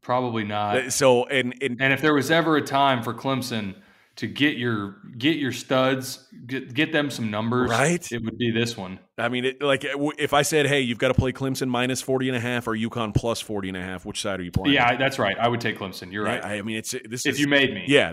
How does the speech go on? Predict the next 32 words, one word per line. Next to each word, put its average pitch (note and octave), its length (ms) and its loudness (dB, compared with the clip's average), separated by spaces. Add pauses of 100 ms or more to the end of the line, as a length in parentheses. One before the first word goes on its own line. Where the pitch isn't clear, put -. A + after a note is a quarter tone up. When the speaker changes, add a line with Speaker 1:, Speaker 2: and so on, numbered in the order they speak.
Speaker 2:
this B2+ 160 -4
is D#3 80 -4
a D3+ 60 0
game C3+ 260 2
where B2+ 140 2
they B2 160 -2
can A#2 160 -8
finally B2 400 -4
go A2+ 160 0
out A#2 100 -2
and G2 180 -10
bully G#2 300 0
someone, F2 520 -8
and G2 120 -14
you A2 80 -6
know A#2+ 160 0
Dabo's G2+ 500 -2
not, G#2 260 -4
he's A#2 200 -8
not G2 160 -4
above F#2 320 -2
it. E2+ 160 -10 (360)
He'll B2 180 0
go G2+ 160 2
out G2 100 0
there G2+ 120 -2
and F2 60 -6
try G2+ 120 -2
to F#2 100 -2
embarrass F2+ 420 0
those E2 200 -10
guys. D#2+ 340 -6